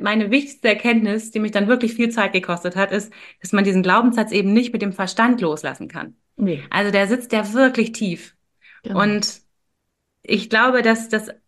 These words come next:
Speaker 1: man, dass wirklich der einzige Weg ist, diesen Glaubenssatz loszulassen, ist wirklich zurückzuschauen und alte Verletzungen loszulassen. Und das geht eben nicht mit dem Verstand, sondern, und wenn, dann dauert es sehr viel Zeit und Mühe.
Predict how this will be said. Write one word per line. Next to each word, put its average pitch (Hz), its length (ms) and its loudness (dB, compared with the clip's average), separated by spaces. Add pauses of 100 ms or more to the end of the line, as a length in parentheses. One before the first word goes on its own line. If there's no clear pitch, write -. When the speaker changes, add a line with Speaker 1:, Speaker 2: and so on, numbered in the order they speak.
(340)
Speaker 1:
man, 214 380 0
dass 202 240 -2
wirklich 254 220 0
der 202 160 0
einzige 247 520 2
Weg 240 200 2
ist, 233 120 -6
diesen 196 180 -4
Glaubenssatz 202 460 2
loszulassen, 202 720 -2
ist 202 160 -8
wirklich 220 240 -4
zurückzuschauen 214 640 0
und 196 60 -4
alte 226 320 0
Verletzungen 190 760 -4 (680)
loszulassen. 196 800 -2
Und 180 80 0
das 190 140 0
geht 262 220 4
eben 208 220 2
nicht 226 180 2
mit 226 100 2
dem 208 120 -2
Verstand, 202 640 2 (680)
sondern, 208 580 -4 (1800)
und 196 180 -2
wenn, 202 120 2
dann 208 100 0
dauert 196 240 2
es 196 100 -6
sehr 190 140 0
viel 208 120 -2
Zeit 202 220 -2
und 196 100 0
Mühe. 294 380 2